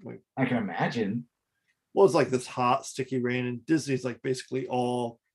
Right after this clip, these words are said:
Speaker 1: they, they, it's beautiful, but it's, like, all concrete, and it's, there's lines
Speaker 2: Ugh.
Speaker 1: everywhere, and it's just, like,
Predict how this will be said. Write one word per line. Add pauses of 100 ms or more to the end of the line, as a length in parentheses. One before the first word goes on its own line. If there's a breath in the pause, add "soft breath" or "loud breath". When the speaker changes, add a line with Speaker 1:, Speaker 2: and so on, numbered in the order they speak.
Speaker 1:
they,
they,
it's
beautiful,
but
it's,
like,
all
concrete,
and
it's,
there's
lines (100)
Speaker 2:
Ugh.
Speaker 1:
everywhere,
and
it's
just,
like,